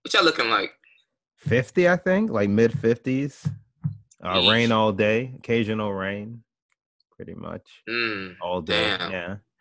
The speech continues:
Speaker 1: Just
Speaker 2: Okay.
Speaker 1: add to the depression.
Speaker 2: Today's my off day. I'm just chilling.
Speaker 1: <laughs>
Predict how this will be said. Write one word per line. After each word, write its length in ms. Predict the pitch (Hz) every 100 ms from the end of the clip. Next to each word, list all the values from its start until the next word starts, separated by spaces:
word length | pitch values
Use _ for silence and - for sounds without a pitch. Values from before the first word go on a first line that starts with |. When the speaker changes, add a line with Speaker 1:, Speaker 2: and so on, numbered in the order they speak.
| _ _ -
Speaker 1:
Just 160 | 120
Speaker 2:
Okay. 100 | 127
Speaker 1:
add 280 | 143 160 147
to 80 | 131
the 80 | 120
depression. 680 | 110 - 123 - 110 90 - _ _ _ _ _ - - -
Speaker 2:
Today's 260 | 107 110
my 120 | 107 101
off 340 | 104 101 -
day. 360 | 90 90 - - - _ -
I'm 60 | 98
just 200 | 92 -
chilling. 340 | - 85 85
Speaker 1:
<laughs> 400 | 92 - - -